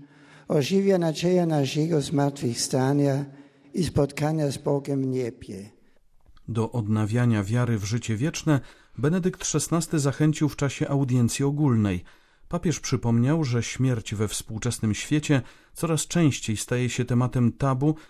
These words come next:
Speaker 2: który za wszelką cenę próbuje się wymazać ze świadomości społecznej. Przestrzegł też przed wszelkimi formami spirytyzmu, polegającego na próbach nawiązania kontaktu ze światem po drugiej stronie śmierci,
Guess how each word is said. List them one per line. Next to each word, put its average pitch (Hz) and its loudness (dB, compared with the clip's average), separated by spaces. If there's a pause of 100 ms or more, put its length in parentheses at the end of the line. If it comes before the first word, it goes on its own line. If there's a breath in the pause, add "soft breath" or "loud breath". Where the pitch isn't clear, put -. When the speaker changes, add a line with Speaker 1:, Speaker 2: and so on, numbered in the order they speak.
(180 loud breath)
Speaker 2:
który 165 0
za 151 2
wszelką 180 2
cenę 165 2
próbuje 151 2
się 147 2
wymazać 131 4
ze 107 -2
świadomości 117 0
społecznej. 120 0 (560 soft breath)
Przestrzegł 131 -2
też 156 -2
przed - -2
wszelkimi 139 0
formami 143 4
spirytyzmu, 135 2 (360 loud breath)
polegającego 165 2
na 151 4
próbach 156 0
nawiązania 139 4
kontaktu 131 0
ze 110 -2
światem 127 0
po 123 0
drugiej 120 0
stronie 120 2
śmierci, 143 2